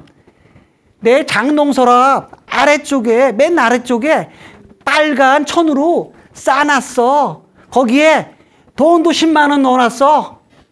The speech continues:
그거 장례하는데 보탰어. 라고 얘기를 해놓으면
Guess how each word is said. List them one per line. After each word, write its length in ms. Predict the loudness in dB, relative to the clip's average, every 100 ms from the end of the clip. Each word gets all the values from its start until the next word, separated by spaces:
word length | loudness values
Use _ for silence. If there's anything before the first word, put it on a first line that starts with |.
| _ _ _ -8
그거 120 | -6
장례하는데 600 | -2 0 2 2 2 0
보탰어. 800 | -2 -4 -2 -4 -2 0 0 -2 -12 _ _ _ _
라고 360 | -6 -4 -2 -2
얘기를 400 | -4 -6 -6 -8
해놓으면 440 | -8 -6 -8 -8